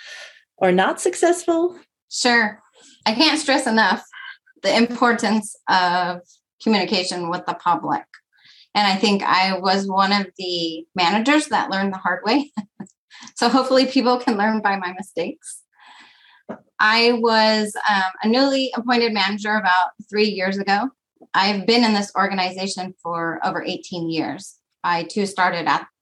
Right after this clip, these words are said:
Speaker 2: at the bottom and worked my way up to the top. But when I came in as manager, I just came in like a wrecking ball. I mean, I was just,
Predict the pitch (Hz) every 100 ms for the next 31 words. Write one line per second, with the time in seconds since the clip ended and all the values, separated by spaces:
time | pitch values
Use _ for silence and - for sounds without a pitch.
0 | - 190 190 214 180 160 165 185 - 170
1 | 165 170 - 170 170 156 147 311 - -
2 | 175 180 180 127 - _ - 247 240 240
3 | 240 277 262 240 196 202 214 285 294 269
4 | 196 196 170 175 170 196 196 196 - 202
5 | 190 185 165 160 - 175 165 165 170 151
6 | 147 151 175 _ _ - 165 175 165 170
7 | - 180 208 208 196 180 185 190